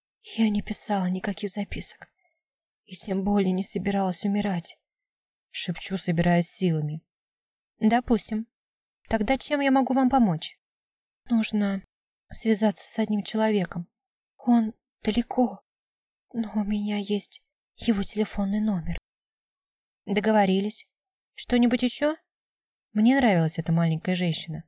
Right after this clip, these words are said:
Всё чётко и по делу. И я такое люблю. "Хорошо бы мне остаться в живых до того, как он приедет. Сможете организовать?" Это был чёрный юмор.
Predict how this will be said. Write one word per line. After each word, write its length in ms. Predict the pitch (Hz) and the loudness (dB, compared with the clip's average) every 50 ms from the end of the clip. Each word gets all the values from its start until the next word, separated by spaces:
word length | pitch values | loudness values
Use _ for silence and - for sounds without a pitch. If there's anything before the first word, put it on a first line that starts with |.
| _ _ _ _ _ _ | _ _ _ _ _ _
Всё 200 | _ - - 190 | _ -4 -2 -2
чётко 500 | 170 - - 220 254 - - - - 254 - _ _ _ | -2 0 0 0 0 0 -2 -6 -8 -10 -10 _ _ _
и 100 | _ 254 | _ -2
по 160 | 247 - 220 196 | 0 0 0 0
делу. 420 | 165 160 165 156 151 147 156 - _ _ _ _ _ _ _ _ _ | 0 0 -2 -2 -4 -6 -10 -16 _ _ _ _ _ _ _ _ _
И 100 | - 247 | 2 4
я 120 | 240 233 | 4 4
такое 300 | - 233 - - 226 226 | 2 2 2 2 4 4
люблю. 400 | 226 220 202 180 156 147 151 - _ _ _ _ _ _ _ _ _ _ _ _ _ _ _ _ | 4 2 2 0 -2 -2 -6 -12 _ _ _ _ _ _ _ _ _ _ _ _ _ _ _ _
"Хорошо 460 | - - 202 196 190 - - - 214 | -12 -8 -6 -6 -4 -4 -4 -6 -6
бы 120 | - 175 | -8 -6
мне 220 | 170 170 170 175 180 | -6 -4 -2 -2 -2
остаться 440 | - - - 202 202 - - - 180 | -4 -4 -4 -6 -6 -6 -6 -6 -6
в 60 | 170 | -4
живых 380 | 170 175 180 175 190 190 185 | -4 -4 -2 -2 -2 -4 -4
до 100 | 170 165 | -4 -6
того, 440 | 165 - 165 170 170 170 185 - - _ _ _ _ _ _ _ | -4 -2 -2 -2 0 -2 -6 -10 -14 _ _ _ _ _ _ _
как 240 | - - 180 175 - | -6 -4 -4 -2 -2
он 120 | 175 170 - | -2 0 0
приедет. 640 | - 190 185 180 170 160 165 - 180 - - _ _ _ _ _ _ _ _ _ _ _ _ _ _ _ _ | 0 0 -2 -4 -6 -8 -8 -10 -12 -16 -18 _ _ _ _ _ _ _ _ _ _ _ _ _ _ _ _
Сможете 600 | - - - - 226 233 233 226 214 - - 170 | -10 -8 -4 -2 0 0 0 0 -2 -2 -4 -4
организовать?" 800 | 170 - - - 175 175 175 175 185 175 185 175 175 - - - _ _ _ _ _ _ _ _ _ _ _ _ _ _ _ _ _ | -4 -4 -4 -6 -6 -6 -6 -6 -8 -8 -8 -8 -8 -8 -10 -12 _ _ _ _ _ _ _ _ _ _ _ _ _ _ _ _ _
Это 240 | - 233 - - 208 | -2 -2 0 0 -2
был 180 | 180 190 190 175 | 0 0 -2 -2
чёрный 440 | - - 208 196 185 185 190 196 185 | -2 0 0 2 2 2 2 0 0
юмор. 380 | 175 156 156 151 156 - - | -2 -4 -4 -8 -10 -14 -16